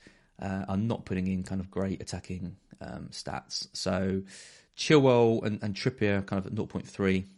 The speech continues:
mark is, is, is okay for, for a defender, but obviously we've seen them a lot higher. Robertson and Trent have set the bar so high in previous seasons. So, you know, it's nice to see Chilwell so high up, though.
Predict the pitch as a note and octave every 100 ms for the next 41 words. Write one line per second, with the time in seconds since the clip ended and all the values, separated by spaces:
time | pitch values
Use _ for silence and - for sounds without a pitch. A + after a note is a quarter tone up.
0 | _ _ _ _ _ _ _ _ - B2
1 | A2 G#2+ - G#2 G2+ G#2 F#2+ - - -
2 | E3 C3+ C3+ D#3 F3 F3 E3+ D#3+ D3+ D#3
3 | D3+ E3+ E3 E3+ A2 A2 A2+ G#2+ G2 -
4 | G#2 F#2+ F#2+ - G2+ F#2+ G2 F#2+ - F#2+
5 | - F#2+ F#2 - G2 F#2+ - - G2 G2
6 | G2 - G2 G2 F#2+ - _ _ _ _
7 | _ _ _ _ _ _ _ _ _ _
8 | - _ - - C3 A#2 G#2 - A2 G2+
9 | F#2 F#2 - - G2+ G2+ G2 _ _ _
10 | _ _ _ _ - - - - B2 A#2
11 | B2 D#3 D#3 D3 C#3+ C#3 - C#3 C3+ -
12 | C3 C3+ C3+ C3 C#3+ D#3